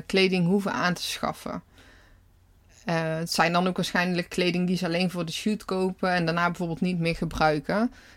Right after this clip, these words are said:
Ja, ik zie het een beetje als, ehm, nou ja, dat je vroeger bijvoorbeeld verjaardagskleren had, <laughs> had.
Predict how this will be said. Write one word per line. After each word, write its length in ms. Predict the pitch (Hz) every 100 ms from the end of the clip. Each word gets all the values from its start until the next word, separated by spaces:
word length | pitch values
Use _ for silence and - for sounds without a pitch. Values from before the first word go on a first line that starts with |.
| -
Ja, 100 | -
ik 120 | -
zie 120 | 226
het 100 | 214
een 80 | 220
beetje 320 | 214 220 208
als, 340 | 196 196 -
ehm, 400 | 190 185 180 180 175 170 - - - - -
nou 140 | 180
ja, 60 | 190
dat 180 | 185 180
je 100 | 170
vroeger 300 | 180 202 208
bijvoorbeeld 360 | 175 220 208
verjaardagskleren 920 | - 165 185 214 311 - 247 254 226 226
had, 240 | 226 247 254 -
<laughs> 180 | - -
had. 360 | 214 233 -